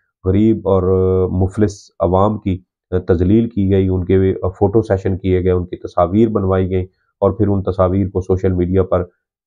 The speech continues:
جاری کیا گیا، اور لوگوں کی غربت اور ان کی سفید پوشی کی، آ، جو ہے وہ تذلیل اور تضحیک کی گئی۔ اور اسی طرح اب یہ ٹک ٹاک وزیر اعلیٰ جو ہے وہ اب، آ،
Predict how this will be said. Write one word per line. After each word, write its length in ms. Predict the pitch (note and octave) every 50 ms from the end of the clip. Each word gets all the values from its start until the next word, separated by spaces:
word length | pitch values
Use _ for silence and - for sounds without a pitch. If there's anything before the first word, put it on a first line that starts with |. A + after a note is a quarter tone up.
| - E2+
جاری 240 | F2 F#2 F2+ F2+ E2+
کیا 260 | E2+ - F2 E2+ E2
گیا، 160 | E2+ E2+ F#2 F2+
اور 80 | F2
لوگوں 340 | F2+ F#2+ G2+ G2+ A2+ B2+ A#2+
کی 260 | B2 A#2+ G#2+ A2 - - _ _ _ _ _ _
غربت 440 | E2+ F2+ G#2+ G#2+ G#2 A#2 A2+ A2 A2
اور 80 | G2+
ان 140 | G2 G2 F#2+
کی 120 | - - F2+
سفید 380 | F2 F#2 F2+ - G2 G2 G2 F#2+ -
پوشی 280 | - F#2 F#2 - G#2 F#2+
کی، 240 | F#2 - F#2+ F#2 F#2 - _ _ _ _ _ _ _ -
آ، 40 | F2
جو 200 | F2 F#2 F2+ F#2
ہے 80 | F#2
وہ 200 | F#2 F2+ F2+ F#2
تذلیل 500 | F2+ - G2 F#2 F2 F2 F#2 G2+ G#2 F#2
اور 100 | F#2 F2+
تضحیک 520 | F2+ - F2+ D#2+ D#2+ E2 F#2 G2 F#2+ G2 -
کی 180 | F2 E2 D#2
گئی۔ 120 | E2 E2 D#2+ - - _ _ _ _ _ -
اور 100 | F#2+ A2
اسی 200 | B2 B2+ D#3 C#3
طرح 160 | C3 C3 A#2+
اب 160 | A#2+ A#2+ A#2
یہ 120 | A#2+ B2
ٹک 280 | A#2+ B2 B2+ A#2+ - -
ٹاک 280 | A#2 A2+ A2+ A2+ - G2
وزیر 280 | F#2+ F#2 G2+ G#2 A2
اعلیٰ 260 | A2 A2 A2+ A2+ A2
جو 120 | G2+ G2+ G2
ہے 120 | F#2 G2 F#2+ - _ _ _ _ _ _ _ _ _
وہ 500 | F2 F#2 G#2 A2+ A2+ A2+ A2+ A2+ G#2+ - -
اب، 220 | G2+ G2 F#2+ G#2
آ، 640 | G#2 G#2 G2+ G2+ G2 F#2+ F#2 F2 E2+ - - F2+ E2+